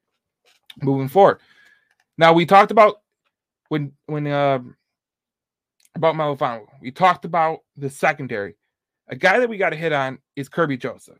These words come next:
because Kirby Joseph was huge in that game against Minnesota.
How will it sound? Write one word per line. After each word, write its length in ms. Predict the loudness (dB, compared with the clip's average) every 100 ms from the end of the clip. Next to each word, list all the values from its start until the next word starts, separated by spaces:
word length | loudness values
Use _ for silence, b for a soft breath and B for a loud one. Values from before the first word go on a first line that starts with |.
| _
because 340 | -8 -2 -2
Kirby 280 | -2 -2 -2
Joseph 340 | -2 -4 -4 -10
was 240 | -10 -12 _ _
huge 720 | 2 4 4 0 -10 -20 -20 _ _ _ _ _ _ _ _ _ _ B B -8
in 120 | -2
that 160 | 0 0
game 220 | -2 -2
against 340 | -2 -4 -6 _ b -6
Minnesota. 520 | -4 -4 -4 -4